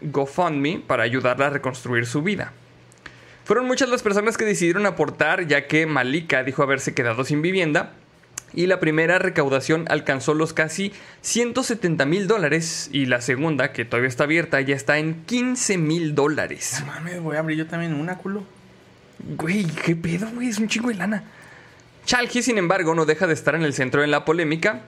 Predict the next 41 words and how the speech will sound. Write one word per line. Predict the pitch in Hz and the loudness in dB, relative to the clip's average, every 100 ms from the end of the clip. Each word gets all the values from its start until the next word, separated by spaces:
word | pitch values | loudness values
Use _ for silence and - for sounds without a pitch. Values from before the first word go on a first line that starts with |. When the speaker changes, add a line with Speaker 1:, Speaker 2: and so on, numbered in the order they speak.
| - - - - | -20 -20 -18 -2
Speaker 1:
y | 196 | 0
en | |
una | 240 254 | 2 2
foto | 240 233 | 2 0
publicada | 262 233 180 214 | 2 2 2 2
en | 214 | 2
redes | 220 220 | 2 2
sociales | 180 214 196 | 0 2 2
se | 175 | 2
puede | 170 185 180 | 2 2 4
ver | 196 196 | 2 2
a | |
Malika | 180 165 175 226 233 | 2 0 0 0 0
conduciendo | 226 185 160 185 202 202 | 2 0 0 0 2 0
un | - 190 | 2 2
nuevo | 190 208 | 2 2
Mercedes | 226 180 151 - 208 226 - | 2 0 0 0 0 0 -2
clase | - 160 175 - 190 - | 0 0 0 -2 -2 -2
A. | 139 143 135 - - - _ - - - - - - - | -2 0 -2 -8 -20 -20 _ -20 -20 -20 -20 -20 -20 -6
La | - | 0
joven | 170 208 233 | 2 2 2
primero | 196 196 214 | 2 2 2
se | 202 | 0
justificó | 196 165 160 180 | 0 0 0 2
diciendo | 180 165 185 | 2 2 0
que | 190 | 0
el | 143 | 0
coche | 151 185 | 0 2
pertenecía | 180 156 127 143 | 2 2 2 2
a | |
los | 147 | 2
padres | 143 135 139 | 2 2 2
de | 151 | 0
su | 147 | 0
pareja, | 135 143 139 160 | 0 2 2 0
con | 160 131 | -2 -4
quien | 123 117 | -2 0
ahora | 113 120 | 2 2
vive | 127 127 135 | 2 2 2
en | 143 | 2
Milán, | 170 160 147 | 2 2 0